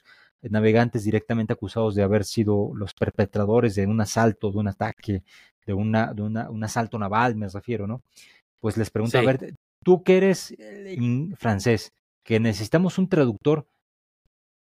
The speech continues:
Speaker 1: para comprender qué es lo que nos estás diciendo, ¿cómo es posible que sepas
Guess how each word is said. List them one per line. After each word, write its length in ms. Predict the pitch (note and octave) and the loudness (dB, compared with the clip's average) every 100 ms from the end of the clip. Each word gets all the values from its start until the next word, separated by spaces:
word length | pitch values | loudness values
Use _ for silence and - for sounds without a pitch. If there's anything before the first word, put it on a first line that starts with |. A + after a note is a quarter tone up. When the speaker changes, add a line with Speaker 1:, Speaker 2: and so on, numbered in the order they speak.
| - | -2
Speaker 1:
para 720 | B2 G#2+ A2 G#2+ G#2 G#2 - _ _ | 0 2 2 2 0 -2 -8 _ _
comprender 680 | - A#2+ A2 A2+ A#2 C3+ C#3+ - | -6 -4 -2 -2 2 2 2 0
qué 80 | C3+ | -2
es 100 | C3+ | -2
lo 140 | E3 | -2
que 100 | C3 | -4
nos 200 | A2+ - | -4 -8
estás 300 | - B2+ C3 | -4 -2 0
diciendo, 540 | C3+ - B2 A2 B2+ - _ _ _ | -2 2 2 2 -2 -6 _ _ _
¿cómo 180 | - E3 | 2 4
es 60 | F#3+ | 4
posible 460 | D#3 - D#3+ E3 D#3 | 2 2 4 4 2
que 120 | A#2 | -4
sepas 580 | - D#3 D3+ C3+ C3+ | -2 0 2 0 0